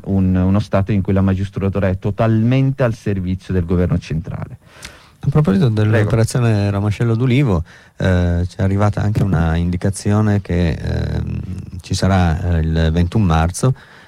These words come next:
Speaker 2: eh, il, per ricordare Lorenzo Orsetti dalle quattordici ai giardini di, oh, giardini a lui intestati, Orso,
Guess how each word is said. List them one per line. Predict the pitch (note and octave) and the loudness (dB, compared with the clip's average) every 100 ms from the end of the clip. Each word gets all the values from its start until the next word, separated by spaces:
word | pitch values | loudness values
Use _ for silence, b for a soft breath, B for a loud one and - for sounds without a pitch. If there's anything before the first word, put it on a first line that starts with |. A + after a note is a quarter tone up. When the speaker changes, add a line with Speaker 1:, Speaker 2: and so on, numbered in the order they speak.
| - | -6
Speaker 2:
eh, | F2 F2 | 0 2
il, | E2+ E2 D#2+ D#2+ D#2 | 2 2 0 0 0
per | F2+ | 0
ricordare | F2 G2 F#2 F#2+ E2+ | 0 0 2 2 2
Lorenzo | E2 F2+ F2+ B2 | 0 0 0 0
Orsetti | A#2+ - F#2 F#2 - G2 F#2 | -2 -2 -2 -4 -2 0 0
dalle | D#2+ | 0
quattordici | E2+ G#2 G2 G2 E2+ F2+ | -2 -2 0 -2 -2 -2
ai | E2 | 0
giardini | E2 F2 F2 F2+ E2+ | 0 0 0 0 0
di, | E2 E2 E2 E2 C#2+ | 0 -2 0 0 0
oh, | D#2 | -2
giardini | C#2 D#2+ C#2+ D#2+ D2+ | -2 -2 0 0 2
a | |
lui | D2 | 2
intestati, | D#2+ D2 F2+ A2 D#2+ C#2+ | 2 0 0 0 0 -2
Orso, | D#2 E2+ D#2+ - | 0 0 -2 -4